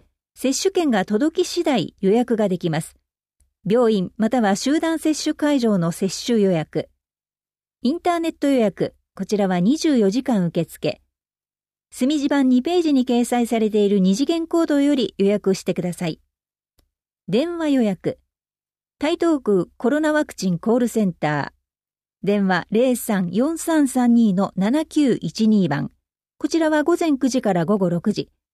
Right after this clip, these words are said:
土曜、日曜、祝日も対応です。なお、インターネット、電話、ともにつながりにくい場合があります。時間を置いてお手続きください。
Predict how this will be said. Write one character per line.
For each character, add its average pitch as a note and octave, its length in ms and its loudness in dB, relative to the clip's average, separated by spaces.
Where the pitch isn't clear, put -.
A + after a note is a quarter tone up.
土 G3+ 160 2
曜、 B3 380 2
日 G#3 360 0
曜、 F3 340 0
祝 - 240 -4
日 D4+ 240 0
も C4+ 140 4
対 F#3 280 0
応 D#3+ 80 -2
で F#3 140 -2
す。 - 160 -18
な B3 200 2
お、 G3+ 140 -2
イ A#3 140 2
ン C4+ 80 2
タ C4 160 0
ー B3 40 2
ネ A#3 100 4
ッ A3+ 60 -4
ト、 - 200 -2
電 G#3+ 340 2
話、 F#3 180 0
と B3 80 -2
も B3+ 140 0
に B3+ 120 0
つ A3 140 -4
な C#4 140 2
が D#4 100 2
り D#4 140 2
に D#4 100 -2
く D#4+ 140 2
い C#4 80 4
場 A3+ 120 2
合 G#3+ 120 2
が G#3 80 0
あ G#3 60 2
り F#3+ 100 2
ま F3+ 120 0
す。 - 140 -12
時 G3+ 160 0
間 F4 220 0
を E4+ 100 -2
置 E4 120 -2
い D4+ 40 -4
て - 320 -2
お G3+ 60 -6
手 B3 140 -2
続 A#3 240 -2
き - 100 -20
く F#3+ 100 -2
だ F#3 120 -2
さ F#3+ 160 -2
い。 - 100 -8